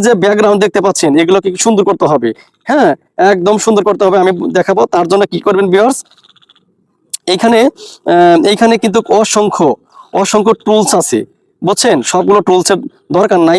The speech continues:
যেগুলোর মূল, মূল বিষয় আছে, সেই টুলসগুলো আমি দেখাবো। এখানে দেখতে পাচ্ছেন এই যে, এই যে ফিল্টার আছে, এখানে আপনি ক্লিক করে দিবেন। এখানে দেখতে পাচ্ছেন অ্যাডজাস্ট, এই অ্যাডজাস্টে আমি ক্লিক করে দেব, ক্লিক করে দিলাম। এখন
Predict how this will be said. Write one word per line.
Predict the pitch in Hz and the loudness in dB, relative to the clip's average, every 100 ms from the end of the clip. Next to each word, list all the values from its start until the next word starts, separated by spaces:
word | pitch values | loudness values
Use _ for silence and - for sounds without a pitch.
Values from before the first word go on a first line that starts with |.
| 196 | 0
যেগুলোর | 165 170 165 | 0 2 2
মূল, | 180 175 | 2 2
মূল | 170 165 | 2 2
বিষয় | 165 180 | 0 0
আছে, | - 151 | -2 -6
সেই | 160 170 | -4 -2
টুলসগুলো | 165 165 175 | 0 2 0
আমি | 170 | 0
দেখাবো। | 160 165 190 269 _ - - 170 | 0 0 0 -2 _ -20 -10 -4
এখানে | 190 180 | -2 -2
দেখতে | 185 190 | -2 -2
পাচ্ছেন | 202 - 226 180 240 _ _ 185 | -2 0 0 2 0 _ _ -4
এই | 196 | 0
যে, | 185 - _ _ _ _ _ _ 165 | 0 -2 _ _ _ _ _ _ -2
এই | 165 | 0
যে | - - | -2 -2
ফিল্টার | 208 214 233 170 | 0 2 0 0
আছে, | - 208 _ _ - 170 | -4 -6 _ _ -8 -2
এখানে | 190 196 | 0 0
আপনি | 196 262 - _ _ - | 2 0 -2 _ _ -6
ক্লিক | 208 - | -4 0
করে | - 156 | 0 2
দিবেন। | 123 101 - _ _ | 0 -2 -6 _ _
এখানে | 208 233 233 | -4 0 0
দেখতে | 220 240 240 | 0 0 0
পাচ্ছেন | - 240 165 - _ _ - | 0 0 0 -2 _ _ -2
অ্যাডজাস্ট, | 226 214 165 180 139 - - _ _ _ - | 0 2 0 0 0 -4 -8 _ _ _ -6
এই | 190 | -2
অ্যাডজাস্টে | 202 175 190 190 | 0 0 -2 0
আমি | 175 - | 0 0
ক্লিক | 175 185 | 0 0
করে | 185 | 0
দেব, | 180 220 285 _ | 0 0 -2 _
ক্লিক | 196 180 170 | -6 -4 -2
করে | 143 | 0
দিলাম। | 127 104 - _ _ - 175 | 0 -2 -8 _ _ -6 -2
এখন | 240 202 | 2 2